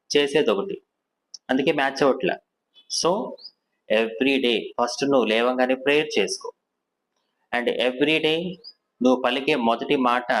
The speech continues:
దేవుడు మహిమార్థంగా ఉండాలి. అమ్మకో, నాన్నకో, మీ ఇంట్లో ఎవరుంటే వాళ్ళకి, పోనీ నీ చుట్టూ ఎవరుంటే వాళ్ళకి వందనాలు చెప్పు, ప్రైజ్ లార్డ్ చెప్పు.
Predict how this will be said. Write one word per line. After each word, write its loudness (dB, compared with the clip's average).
దేవుడు 2
మహిమార్థంగా 0
ఉండాలి. -4
అమ్మకో, 0
నాన్నకో, 0
మీ 4
ఇంట్లో 0
ఎవరుంటే 0
వాళ్ళకి, 0
పోనీ 0
నీ 2
చుట్టూ 4
ఎవరుంటే 2
వాళ్ళకి 0
వందనాలు 0
చెప్పు, -6
ప్రైజ్ 0
లార్డ్ 2
చెప్పు. -2